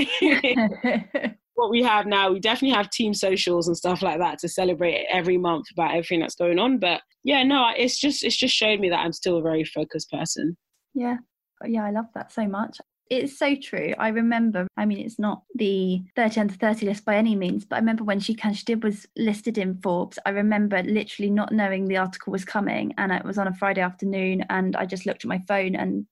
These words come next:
Speaker 2: Twitter popped up with this thing saying it was in Forbes. And I remember just being like, "Oh, that's amazing." But then you actually think, like, "God, it's nowhere near what I thought."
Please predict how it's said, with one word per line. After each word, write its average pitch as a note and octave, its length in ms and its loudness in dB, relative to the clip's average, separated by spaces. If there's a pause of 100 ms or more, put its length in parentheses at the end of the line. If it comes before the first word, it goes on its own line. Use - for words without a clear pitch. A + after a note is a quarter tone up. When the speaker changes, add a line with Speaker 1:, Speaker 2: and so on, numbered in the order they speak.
Speaker 2:
Twitter G#3 240 -4
popped - 320 -6
up - 240 -2
with F#3+ 140 -6
this F#3 240 -8
thing F#3+ 240 0
saying F#3 260 -2
it - 80 -2
was G3+ 140 -4
in F#3+ 160 -4
Forbes. - 340 -4
And G#3 60 0
I G3+ 40 2
remember G#3 220 0
just G#3+ 160 -10
being A3 140 -2
like, F#3+ 160 -4
"Oh, C4+ 100 -2
that's - 220 -4
amazing." A#3+ 420 0
But G#3 140 -8
then A3+ 120 2
you A#3 120 2
actually - 260 -2
think, A3+ 240 -4
like, - 220 -4
"God, C#4 160 -2
it's - 240 -12
nowhere C#4+ 300 2
near B3+ 280 2
what G#3+ 220 -2
I G3+ 320 2
thought." G3 300 -2